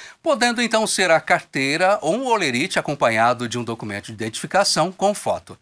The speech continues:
Mais uma pergunta chegando aqui. Jovens de baixa renda têm direito à meia entrada? Sim, basta apresentar comprovante de inscrição no cad único, que é o Cadastro Único de Programas Sociais do Governo Federal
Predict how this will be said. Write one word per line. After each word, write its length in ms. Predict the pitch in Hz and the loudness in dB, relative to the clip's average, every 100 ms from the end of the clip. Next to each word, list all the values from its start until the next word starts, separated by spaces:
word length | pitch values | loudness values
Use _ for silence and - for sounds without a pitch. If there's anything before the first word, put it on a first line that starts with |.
| - - - - | -20 -20 -20 -8
Mais 440 | 101 156 214 165 | 2 4 4 2
uma 180 | 196 190 | 2 2
pergunta 460 | 208 156 139 156 | 2 0 -2 -4
chegando 360 | 147 143 139 147 | -4 -4 -2 0
aqui. 320 | 151 - 95 - - - - _ | -2 -2 -12 -12 -20 -20 -20 _
Jovens 440 | 143 196 202 208 | 0 2 2 0
de 100 | 156 | -2
baixa 380 | 143 151 160 - | 2 2 2 0
renda 420 | 131 120 101 92 - _ _ _ | -2 -2 -6 -10 -14 _ _ _
têm 180 | - 208 | -6 -6
direito 400 | 185 110 117 - | -4 -4 -4 -2
à 60 | 104 | -2
meia 200 | 120 110 | -2 -2
entrada? 500 | 95 147 170 107 85 _ - _ _ | 0 2 2 -2 -10 _ -20 _ _
Sim, 380 | - - 233 208 _ - | -2 0 0 -4 _ -8
basta 240 | - 180 202 | 0 2 2
apresentar 440 | 160 151 151 143 | -2 -2 2 0
comprovante 480 | 156 147 127 120 117 | 0 -4 -2 -4 -4
de 60 | 127 | -4
inscrição 520 | - 131 - 208 220 | -2 -2 2 2 0
no 100 | 202 | 0
cad 260 | 233 226 | 2 2
único, 360 | 240 233 196 - - - | 2 -2 -2 -8 -12 -8
que 80 | - | 0
é 20 | |
o 40 | 220 | 2
Cadastro 680 | 226 190 127 123 - 165 | 4 4 4 2 0 -2
Único 420 | 131 131 165 180 180 | 0 -2 -2 -4 -6
de 120 | 165 | -8
Programas 560 | 185 180 127 123 139 | -6 -4 -2 -2 -2
Sociais 440 | - 147 - 113 117 | -4 -4 0 0 0
do 120 | 143 | -4
Governo 320 | 151 120 110 | -4 -4 -4
Federal 500 | 156 170 135 147 196 | -2 0 4 2 2